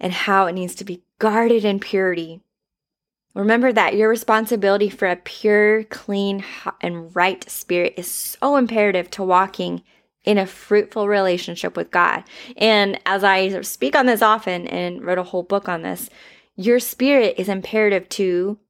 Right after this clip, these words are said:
fruitful marriage. I'm gonna leave you with a prayer that you can pray over yourself. "Lord, help me to lead my heart and spirit to Jesus daily, that my spirit may be excellent,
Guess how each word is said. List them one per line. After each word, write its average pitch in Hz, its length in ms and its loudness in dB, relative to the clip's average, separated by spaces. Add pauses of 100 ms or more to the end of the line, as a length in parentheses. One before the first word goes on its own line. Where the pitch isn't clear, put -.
(480)
fruitful - 560 -10
marriage. 147 800 -12 (680)
I'm 240 120 4
gonna 240 180 4
leave 220 220 2
you 226 80 2
with 214 100 4
a 202 80 2
prayer 185 520 0 (100)
that - 140 -4
you 190 140 -4
can 196 220 -8
pray 180 380 -2
over 185 180 -6
yourself. 175 680 -6 (1300)
"Lord, 220 360 4
help 247 400 0
me 214 220 0
to 196 220 -4
lead 196 400 0
my 202 180 2
heart 190 360 0
and 185 140 -10
spirit 180 420 -2
to - 80 -12
Jesus 180 400 -6
daily, 175 540 -2 (640)
that 190 120 0
my 190 140 2
spirit 208 460 0
may 196 140 -2
be 175 260 -8 (180)
excellent, 202 800 -2